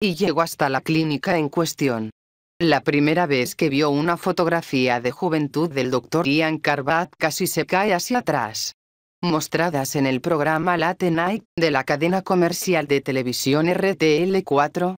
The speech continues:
el aire de familia es innegable. Los inspectores del Ministerio de Sanidad han señalado que el desorden administrativo de la clínica de Carbat era un problema recurrente.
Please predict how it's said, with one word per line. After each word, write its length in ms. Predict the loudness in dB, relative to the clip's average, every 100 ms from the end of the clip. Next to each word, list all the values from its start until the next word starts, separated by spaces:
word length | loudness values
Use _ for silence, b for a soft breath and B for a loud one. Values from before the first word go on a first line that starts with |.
| 0
el 180 | 2 4
aire 260 | 2 0
de 120 | 0 -2
familia 560 | 0 2 2 2 0
es 200 | -2 -2
innegable. 600 | -2 -2 -2 -4 -4 -6 -10 _ -2
Los 300 | 0 0 -2
inspectores 720 | -4 -4 -6 0 0 0 0
del 160 | 0 0
Ministerio 680 | 0 -2 -2 0 2 0
de 140 | 0 -2
Sanidad 540 | 0 0 2 2 0
han 160 | -2 -2
señalado 580 | 0 2 2 0 -2 0
que 100 | -2
el 100 | 0
desorden 580 | -2 0 -2 0 0
administrativo 920 | 0 2 2 2 0 -2 -2 -2 0 0
de 100 | 0
la 140 | 0
clínica 520 | 0 0 0 -2 -2 -2
de 120 | -2
Carbat 560 | -2 0 0 0 0
era 180 | 0 0
un 100 | 0
problema 520 | 2 0 2 2 0
recurrente. 840 | 0 -2 -2 -2 -2 -4 -6 -8